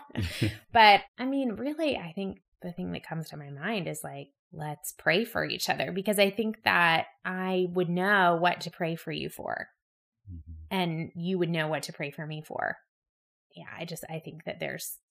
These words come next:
Speaker 2: such a <laughs> bond there, too.
Speaker 1: Mm-hmm.
Speaker 2: But I think there's a lot of things I could say that are advice givers, but I think it
Speaker 1: Mm-hmm.
Speaker 2: would more just be, like, I'd love to walk with you through this. Like, I'd love for both of us to walk, 'cause I, I'm not sure if I have advice or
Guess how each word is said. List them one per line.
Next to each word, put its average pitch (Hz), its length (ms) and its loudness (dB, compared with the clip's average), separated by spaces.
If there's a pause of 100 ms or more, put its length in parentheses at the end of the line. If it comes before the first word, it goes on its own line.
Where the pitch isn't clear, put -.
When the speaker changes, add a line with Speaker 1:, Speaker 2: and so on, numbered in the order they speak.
(140)
Speaker 2:
such - 260 -6
a 175 60 -4
<laughs> - 0 -
bond 170 540 -4
there, - 320 -2
too. 185 280 4
Speaker 1:
Mm-hmm. 175 100 -4
Speaker 2:
But 190 360 10
I 202 100 2
think 240 180 2
there's 214 160 8
a 214 80 8
lot 185 180 10
of 190 80 6
things 185 200 2
I 165 100 6
could 170 240 -2
say 160 280 6
that 151 120 4
are 147 520 4
advice 143 460 -2
givers, - 520 -4
but - 280 -4
I - 180 -14
think 180 160 -4
it 185 60 -2
Speaker 1:
Mm-hmm. - 40 -4
Speaker 2:
would 165 100 -2
more 156 200 -4
just 165 220 -6
be, 160 180 -4
like, 147 240 -8 (140)
I'd 170 140 -4
love 151 240 0
to 170 140 -4
walk - 400 -6 (160)
with 170 300 -6
you 311 180 -2
through 320 320 -10
this. 302 400 -4
Like, 147 220 -6
I'd 160 160 -12
love 151 240 -2
for 151 160 -4
both 143 200 -6
of 170 80 -6
us 196 260 0
to 208 100 -6
walk, 190 380 -2 (300)
'cause 196 160 0
I, 180 160 2 (100)
I'm 175 140 0
not 180 200 4
sure 175 220 4
if 160 120 0
I 165 80 4
have 170 380 0 (420)
advice 143 720 -4
or 165 180 2